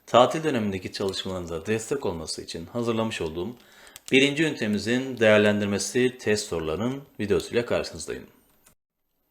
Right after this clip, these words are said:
Birinci sorumuz, sınıfında etkinlik yapacak olan Ela öğretmen aşağıdaki görsel ve tabloyu hazırlamıştır. Verilen görsel ve tabloya göre aşağıdaki yorumlardan hangisi doğrudur?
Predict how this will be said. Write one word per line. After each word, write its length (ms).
Birinci 300
sorumuz, 680
sınıfında 440
etkinlik 380
yapacak 400
olan 300
Ela 240
öğretmen 540
aşağıdaki 580
görsel 480
ve 120
tabloyu 520
hazırlamıştır. 880
Verilen 340
görsel 420
ve 140
tabloya 420
göre 300
aşağıdaki 500
yorumlardan 520
hangisi 720
doğrudur? 560